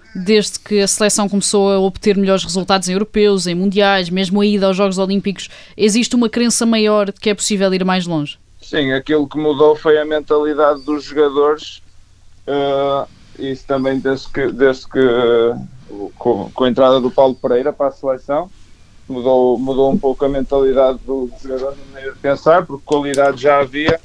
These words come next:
Speaker 2: o que mudou foi, foi essa mentalidade e assim, eh, pode-, pensamos que podemos atingir objetivos cada vez maiores.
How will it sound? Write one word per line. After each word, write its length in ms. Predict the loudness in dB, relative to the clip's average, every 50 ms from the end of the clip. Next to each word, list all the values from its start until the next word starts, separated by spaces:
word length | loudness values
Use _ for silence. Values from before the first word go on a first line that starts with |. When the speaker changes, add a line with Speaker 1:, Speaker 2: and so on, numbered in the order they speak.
| -10 -18
Speaker 2:
o 100 | -18 -16
que 100 | -12 -10
mudou 320 | -8 -4 0 0 0 0
foi, 400 | 0 0 0 2 2 2 0 -2 -6 -12 -16 -16 -16 -16 -16 -16 -14 -14 -12 -6
foi 160 | -2 0 2 2
essa 200 | 2 0 -2 -2
mentalidade 840 | -2 -2 -2 0 0 2 4 4 2 4 2 2 2 2 0 -2 -2
e 100 | -2 -2
assim, 580 | -2 -2 -4 -6 -8 -6 -8 -8 -10 -10 -12 -12 -12 -8 -4
eh, 380 | 0 2 2 4 2 2 0 -4 -8 -16 -20 -20 -20 -18 -14 -8 -6
pode-, 240 | -6 -4 -4 -6 -8 -10 -10 -8
pensamos 460 | -6 -6 -6 -2 -2 0 0 0 -4
que 60 | -8 -8
podemos 280 | -4 -4 -4 -4 -4
atingir 600 | -6 -6 -6 -8 -10 -10 -8 -4 -2 -2 -2 -4 -8 -14 -18 -18 -18 -18 -18 -20 -20 -20 -20 -20 -12 0 2
objetivos 800 | 2 2 2 0 -2 -2 -2 -2 -4 -4 -4 -4 -4 -6 -6 -2
cada 260 | 0 2 2 2 2
vez 220 | 0 0 -2 -2 0
maiores. 580 | 2 4 6 6 6 6 4 4 0 -8 -14